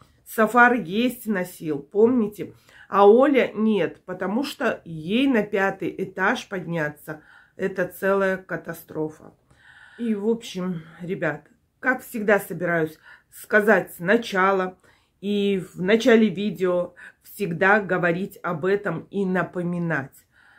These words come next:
А то многие, э, зайдя к нам на, ко мне на канал, постоянно задают такие вопросы: "Вот что вы всё цепляетесь? Что вам эта Уралочка?"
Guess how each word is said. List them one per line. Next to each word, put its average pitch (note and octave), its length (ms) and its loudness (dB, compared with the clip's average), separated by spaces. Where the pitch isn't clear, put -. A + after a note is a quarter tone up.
А B3 80 -4
то C#4 300 4
многие, A#3 600 4
э, F#3 580 0
зайдя G3+ 420 2
к G3+ 80 -8
нам F3+ 340 -4
на, F3 80 -4
ко G3+ 220 -4
мне G#3 200 4
на F#3 140 0
канал, A#3 540 -2
постоянно G#3+ 460 2
задают F#3 320 0
такие G3 260 -6
вопросы: F3+ 420 -6
"Вот D#3+ 240 -10
что - 560 0
вы B3 200 -2
всё - 640 -2
цепляетесь? F3+ 960 -2
Что - 420 -4
вам C4 240 0
эта A3 320 2
Уралочка?" F3+ 920 0